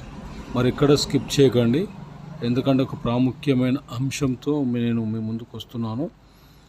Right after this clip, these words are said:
ఈ ప్రాముఖ్యమైన విషయం ఏంటంటే, మరి ఈరోజు మనము ఈ యొక్క సంఘంలో, సమాజంలో నివసిస్తున్నాము అంటే ఒక, ఆ, కుటుంబం అనే వ్యవస్థ ద్వారా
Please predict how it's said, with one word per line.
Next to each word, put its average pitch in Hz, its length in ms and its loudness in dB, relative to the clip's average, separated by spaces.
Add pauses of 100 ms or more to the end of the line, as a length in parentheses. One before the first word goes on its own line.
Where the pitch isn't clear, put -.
(300)
ఈ 117 40 -10
ప్రాముఖ్యమైన 131 640 -2
విషయం 123 420 -4
ఏంటంటే, 117 640 -8 (800)
మరి 120 380 2 (140)
ఈరోజు 131 340 6
మనము 117 560 0 (1300)
ఈ 113 60 -4
యొక్క 113 200 -6
సంఘంలో, 120 640 0
సమాజంలో 113 1040 -4
నివసిస్తున్నాము 113 840 -6
అంటే 110 360 -6 (800)
ఒక, - 160 -4 (800)
ఆ, 113 160 -6 (140)
కుటుంబం 139 500 4
అనే 120 320 0
వ్యవస్థ 117 520 -6
ద్వారా 117 560 -6